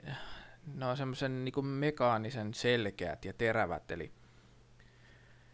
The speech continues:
kytkimen kun nostat, niin siinä vääntö heti lähtee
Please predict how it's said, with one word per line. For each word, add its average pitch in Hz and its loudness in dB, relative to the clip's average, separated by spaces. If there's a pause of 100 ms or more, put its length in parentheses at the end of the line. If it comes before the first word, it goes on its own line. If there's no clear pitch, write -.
(220)
kytkimen 123 0
kun 117 -2
nostat, 185 0
niin 151 0
siinä 143 0
vääntö 139 2
heti 127 2
lähtee 117 4